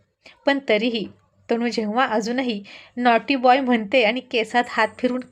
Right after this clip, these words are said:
केस विस्कटून टाकते ना, तेव्हा अगदी पंचवीस वर्षाचा मुलगा असल्यासारखं वाटतं." किती पटकन दिवस निघून जातात ना हे.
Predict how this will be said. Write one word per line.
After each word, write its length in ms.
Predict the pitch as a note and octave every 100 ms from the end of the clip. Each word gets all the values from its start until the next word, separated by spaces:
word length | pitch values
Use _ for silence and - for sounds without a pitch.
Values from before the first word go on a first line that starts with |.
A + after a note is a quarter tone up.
| - -
केस 220 | B3+ B3+
विस्कटून 580 | A#3 - - C4 C4+ C4+
टाकते 360 | G3 G3 C#4
ना, 180 | C4+ G#3+ - - - -
तेव्हा 280 | D4 C#4+ D4
अगदी 220 | B3+ A#3+
पंचवीस 560 | C#4 B3+ A#3+ G#3+ B3+ C4+
वर्षाचा 480 | C4 G3+ B3 A#3+ B3+
मुलगा 340 | A3 G#3 A3
असल्यासारखं 580 | A3 A3+ A3+ A#3 G#3 B3+
वाटतं." 340 | B3 A#3+ G3+ F#3+ _ _ _ _ _ _ _ - _ -
किती 140 | F4+
पटकन 480 | G#4+ A#3+ - D4 D#4+
दिवस 260 | C#4+ C#4 C#4
निघून 280 | A#3+ B3+ A#3
जातात 380 | G#3 G3 G3
ना 60 | A3+
हे. 160 | G#3